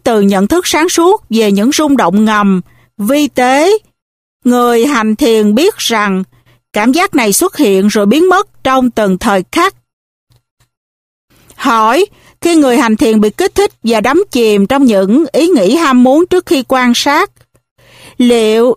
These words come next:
như thế có phải là họ đang tạo ra thêm hành động sankhara và làm tình trạng tồi tệ hơn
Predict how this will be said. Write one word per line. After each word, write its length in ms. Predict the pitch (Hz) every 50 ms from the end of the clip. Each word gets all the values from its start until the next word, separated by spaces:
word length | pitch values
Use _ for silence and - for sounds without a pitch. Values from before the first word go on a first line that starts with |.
| - -
như 280 | 233 254 294 294 294
thế 200 | - - 320 349
có 180 | - - 370 370
phải 200 | - 269 269 302
là 320 | 285 233 214 196 185 185 - _ _ _ _ _ _
họ 240 | - - 220 214 220
đang 300 | 226 277 294 285 285 269
tạo 200 | - 208 180 196
ra 180 | 220 262 269
thêm 240 | 277 - 302 277 285
hành 240 | 277 277 208 202 190
động 260 | 190 185 170 180 202
sankhara 640 | 202 - 302 302 302 - 339 302 302 294 285 254 - - - - - - - - - -
và 220 | 202 240 247 240
làm 320 | 240 226 226 214 208 208 202
tình 220 | - 226 208 202
trạng 360 | - 214 202 185 185 202 208
tồi 200 | - 226 208 196
tệ 300 | 190 - 196 202 220 202
hơn 380 | 262 247 302 302 302 302 285